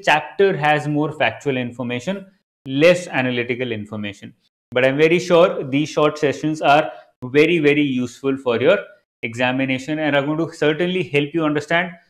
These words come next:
number one, what kind of questions can be expected in the examination, and number two, how do you, how are you performing? Okay, whether whatever you have read,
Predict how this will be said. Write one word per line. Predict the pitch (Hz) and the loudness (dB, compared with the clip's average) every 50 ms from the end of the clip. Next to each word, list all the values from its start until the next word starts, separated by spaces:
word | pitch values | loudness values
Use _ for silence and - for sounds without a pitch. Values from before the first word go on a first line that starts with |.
| _ _ _ - | _ _ _ -4
number | 127 127 135 147 151 151 | -2 0 4 4 4 6
one, | 151 165 175 185 185 180 - - | 6 4 4 2 2 -4 -10 -12
what | 143 127 139 151 147 - | -6 0 2 2 2 2
kind | - 143 139 139 | -2 -2 0 0
of | 170 165 - - | -2 -2 -2 0
questions | 131 120 113 - - 175 175 175 | 0 0 0 0 -6 -8 -8 -8
can | - 175 170 165 165 | -6 -6 -6 -4 0
be | 175 | 0
expected | 170 175 - - - 160 160 - - 165 165 | 0 0 -2 -4 -4 -4 -2 -2 -4 -4 -2
in | 165 165 160 | -2 -2 -2
the | 160 160 | -2 -4
examination, | 147 135 151 143 143 151 151 156 160 156 156 190 185 170 | -4 0 0 0 0 2 0 -2 -2 -4 -4 -6 -6 -6
and | 160 151 | -4 -2
number | 147 147 143 147 156 147 - | -2 -4 -2 0 -2 -2 0
two, | 220 220 208 202 196 - - _ _ _ _ _ _ _ _ _ _ _ _ _ _ _ _ _ _ _ _ - | -2 0 0 0 -2 -4 -12 _ _ _ _ _ _ _ _ _ _ _ _ _ _ _ _ _ _ _ _ 2
how | 135 139 143 147 | 4 6 6 6
do | 143 156 | 4 2
you, | 151 156 180 202 190 - - | 0 0 0 -2 -2 0 2
how | 139 139 139 | 2 4 4
are | 139 143 | 4 2
you | 139 151 | 2 -2
performing? | 143 135 113 107 - 110 104 101 101 107 - _ - | -2 -2 -4 -4 -2 -6 -6 -6 -6 -12 -18 _ -12
Okay, | 135 - - 180 175 180 - _ _ _ _ | -12 -6 -6 -6 -8 -8 -14 _ _ _ _
whether | 113 113 127 127 127 175 180 175 151 | 2 4 4 4 8 6 6 6 6
whatever | 147 143 135 147 147 147 156 | 2 0 2 2 2 2 0
you | 151 143 147 143 | 0 0 -2 -2
have | 131 143 147 135 123 | 0 0 0 0 0
read, | 120 120 143 151 175 - - - | 2 2 2 2 2 -2 -10 -18